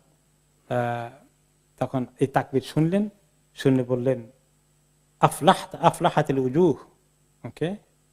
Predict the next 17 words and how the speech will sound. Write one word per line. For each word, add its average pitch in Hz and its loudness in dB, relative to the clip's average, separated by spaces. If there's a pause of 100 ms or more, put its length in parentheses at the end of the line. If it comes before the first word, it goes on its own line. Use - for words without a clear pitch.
(880)
যে, 123 -6 (480)
যে 139 6
চেহারাগুলো 151 4
গিয়েছিল 147 0
এরা 139 0
তো 139 -6
কামিয়াব 143 6
হয়ে 147 2
গেছে 143 -4
মনে 143 -2
হচ্ছে। 139 -14 (1160)
এরপরে 123 2 (320)
উনি 131 4
আসলেন, 185 -4 (220)
এসে - -4
দেখলেন 127 -2
যে 120 -2